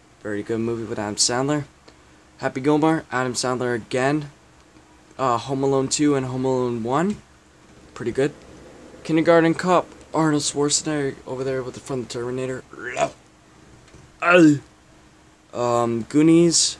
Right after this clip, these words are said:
nineteen eighty-five, Ghostbusters trilogy, so second one and the first one, with, came with a booklet that was pretty cool. Jurassic Park book right here, and all my, uh, figurines and my toaster from Jets, toaster and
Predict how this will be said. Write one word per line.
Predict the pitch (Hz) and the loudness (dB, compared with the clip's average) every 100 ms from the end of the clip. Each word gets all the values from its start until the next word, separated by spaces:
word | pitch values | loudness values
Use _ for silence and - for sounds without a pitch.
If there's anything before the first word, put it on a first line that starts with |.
| - - - | -16 -20 -16
nineteen | 113 117 | -12 -8
eighty-five, | 113 120 - 139 139 - | -8 -6 -2 0 0 -2
Ghostbusters | 127 139 139 - 120 - 120 110 - | 0 2 0 -4 -6 -6 -8 -10 -12
trilogy, | - 135 139 131 120 113 110 110 | -10 -2 0 2 -2 -4 -4 -6
so | 110 - 95 | -8 -8 -4
second | - - 156 127 | 0 0 0 -4
one | 127 117 | -6 -6
and | 113 110 | -6 -6
the | 98 | -8
first | - 139 135 - | -4 -2 -2 -6
one, | 131 - - _ - - _ _ | -8 -16 -20 _ -20 -20 _ _
with, | 131 139 - | -4 -4 -6
came | - 117 | -8 -6
with | 113 107 | -6 -8
a | |
booklet | 92 120 - 71 90 - | -8 -10 -10 -14 -14 -14
that | 87 | -14
was | - | -14
pretty | - - | -16 -14
cool. | 73 | -14
Jurassic | 71 127 127 - | -8 -6 -6 -8
Park | - 117 - - | -10 -12 -10 -4
book | 147 147 | -4 -2
right | 131 127 | -4 -2
here, | 127 135 131 - - - - | 0 0 -2 -8 -20 -20 -12
and | 120 123 | -4 -2
all | 127 | 0
my, | 123 120 120 | 0 0 0
uh, | 113 113 | 0 -2
figurines | - - 123 113 113 117 117 120 - | -4 -6 -4 -4 -4 -2 -2 -2 -4
and | 101 | -6
my | 87 - - | -10 -12 -8
toaster | - 143 123 - 120 123 | -4 -2 0 0 0 -6
from | - - 98 - | -8 -10 -10 -4
Jets, | 113 117 - - - - - - | -4 -4 -4 -6 -6 -12 -16 -10
toaster | 113 123 - 117 | -8 -6 -4 -4
and | 107 | -4